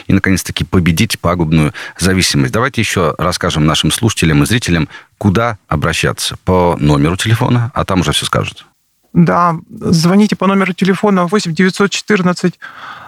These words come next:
Speaker 2: двести пятьдесят шестьдесят тридцать семь. У нас вот есть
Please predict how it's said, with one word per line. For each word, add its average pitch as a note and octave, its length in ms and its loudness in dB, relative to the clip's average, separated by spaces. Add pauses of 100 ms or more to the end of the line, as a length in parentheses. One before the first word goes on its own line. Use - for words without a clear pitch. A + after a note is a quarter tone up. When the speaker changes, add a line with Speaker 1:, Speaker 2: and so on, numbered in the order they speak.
(120)
Speaker 2:
двести G3+ 260 2
пятьдесят F#3+ 460 2
шестьдесят F3 560 2
тридцать F#3 340 -2
семь. G3 280 0
У E3 60 -2
нас E3 260 -2
вот D#3+ 200 -4 (960)
есть E3 460 2